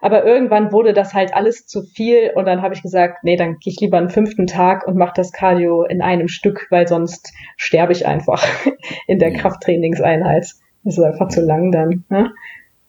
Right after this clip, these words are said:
Speaker 2: Hm.
Speaker 1: Genau.
Speaker 2: Ja.
Speaker 1: Also ich
Speaker 2: Das
Speaker 1: war da
Speaker 2: ist
Speaker 1: schon recht frei, mir das alles so einzuteilen, ne? Auch mit den Trainingsvorgaben und so,
Speaker 2: Ja.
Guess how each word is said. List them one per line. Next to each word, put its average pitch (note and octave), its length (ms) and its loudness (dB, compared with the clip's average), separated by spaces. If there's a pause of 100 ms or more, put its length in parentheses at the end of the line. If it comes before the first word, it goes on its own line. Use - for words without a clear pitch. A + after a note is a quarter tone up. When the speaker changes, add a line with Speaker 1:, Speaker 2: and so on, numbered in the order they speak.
(360)
Speaker 2:
Hm. D2 260 -10 (260)
Speaker 1:
Genau. F3 380 0 (760)
Speaker 2:
Ja. E2+ 260 -6 (340)
Speaker 1:
Also F#3+ 180 -2
ich F#3+ 80 -2
Speaker 2:
Das G3+ 100 2
Speaker 1:
war G3+ 60 2
da G3 60 4
Speaker 2:
ist F#3+ 100 -2
Speaker 1:
schon G3+ 160 2
recht F#3+ 380 -2
frei, F#3 400 0
mir F3+ 160 2
das D#3+ 120 0
alles F3+ 260 0
so F3 100 2
einzuteilen, E3 760 -2
ne? G3+ 220 -4
Auch - 80 -20
mit F#3 160 -6
den F3 140 -4
Trainingsvorgaben F3 960 -2
und F3 120 -8
so, F3 300 2
Speaker 2:
Ja. F3+ 60 -16